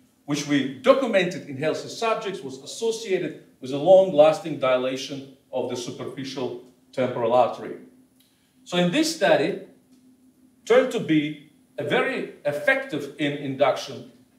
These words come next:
migraine induction. Seventy-one percent of the patients reported migraine attacks in this study, only five percent of the patients after placebo. That was the statistical difference. So we think that the vip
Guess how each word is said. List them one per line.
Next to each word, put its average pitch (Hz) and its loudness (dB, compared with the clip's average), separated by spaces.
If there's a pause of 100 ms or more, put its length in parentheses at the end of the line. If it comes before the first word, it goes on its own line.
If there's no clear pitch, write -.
(440)
migraine 135 -2
induction. 120 -4 (200)
Seventy-one 240 0
percent 214 -4
of 139 -6
the 143 -8
patients - -10 (480)
reported 175 -2
migraine 151 0
attacks - -4
in 127 -12
this 180 -8
study, 156 -2 (380)
only 151 0
five - 2
percent 170 -8
of 151 -6
the 135 -12
patients 131 -10 (180)
after 123 -2
placebo. - -12 (360)
That 123 -6
was 120 -10
the 110 -8
statistical - -14 (400)
difference. 107 -8
So - -4 (340)
we 285 6
think 147 -2 (220)
that 120 -4
the 131 0
vip 190 -4